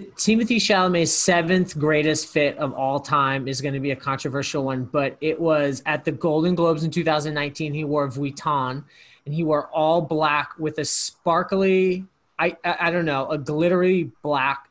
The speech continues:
Vuitton harness. And people don't even talk about the harness anymore. Like, everyone forgot about Virgil's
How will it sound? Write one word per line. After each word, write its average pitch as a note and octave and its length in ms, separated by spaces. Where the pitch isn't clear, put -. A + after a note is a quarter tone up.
Vuitton C#3+ 460
harness. C3+ 600
And D#3 160
people G3+ 260
don't B3 180
even F#3+ 160
talk D#3 280
about D#3+ 220
the C3+ 60
harness C#3+ 360
anymore. F#3 300
Like, D3+ 220
everyone D#3+ 380
forgot D3+ 640
about C#3+ 300
Virgil's C#3+ 560